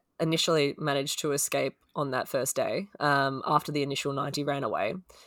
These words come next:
Um, one of them did get severely injured in the process, but they just somehow managed to get <laughs> away. There's just footage of these two women running out, and you're like, "How the fuck?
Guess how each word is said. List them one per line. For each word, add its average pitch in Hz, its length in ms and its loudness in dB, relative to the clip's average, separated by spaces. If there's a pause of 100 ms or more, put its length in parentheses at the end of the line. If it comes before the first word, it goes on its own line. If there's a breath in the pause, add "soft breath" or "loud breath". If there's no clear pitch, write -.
(280 soft breath)
Um, 151 360 4
one 180 160 8
of 185 100 4
them 151 120 2
did 147 120 0
get 139 160 0
severely 143 360 0
injured 143 240 -6
in 139 120 -4
the 135 60 -4
process, 143 520 0
but 143 260 2
they 147 80 2
just 147 240 -4 (300)
somehow 135 360 -4
managed 131 340 -6
to 151 60 -4
get 143 140 0
<laughs> 135 60 0
away. 131 180 0 (640 soft breath)
There's 214 200 6
just 214 380 6
footage 190 360 12
of 165 100 4
these 160 180 2
two 165 200 2
women 156 240 2
running 147 300 6
out, 147 140 4
and - 80 -2
you're 147 100 -2
like, 143 220 -4
"How 311 80 -6
the 277 60 -2
fuck? - 460 -2